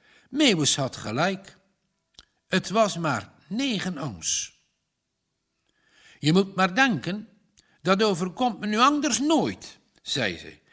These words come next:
"Ik had er heel geen erg in." "In die gevangenis zitten veel mensen die er ook geen erg in hadden," zei Meeuwis. Hij betaalde en vertrok.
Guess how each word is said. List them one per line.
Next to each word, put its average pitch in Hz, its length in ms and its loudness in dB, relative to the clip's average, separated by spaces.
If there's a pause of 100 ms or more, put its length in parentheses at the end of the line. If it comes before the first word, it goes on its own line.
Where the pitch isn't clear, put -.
(300)
"Ik 262 200 2
had 247 220 0
er 240 120 -2
heel 202 360 0
geen 240 220 -2
erg 127 300 -2
in." 87 220 -10 (1500)
"In 156 120 -2
die 151 120 4
gevangenis 165 640 4
zitten 180 320 0
veel 175 200 0
mensen 190 540 -2 (400)
die 175 260 2
er 165 100 6
ook 214 140 2
geen 233 180 0
erg 226 240 2
in 208 120 0
hadden," 185 400 -2 (100)
zei 208 240 -2
Meeuwis. 190 720 -2 (1040)
Hij 110 220 -4
betaalde 143 680 0
en 147 280 -6
vertrok. 110 720 -14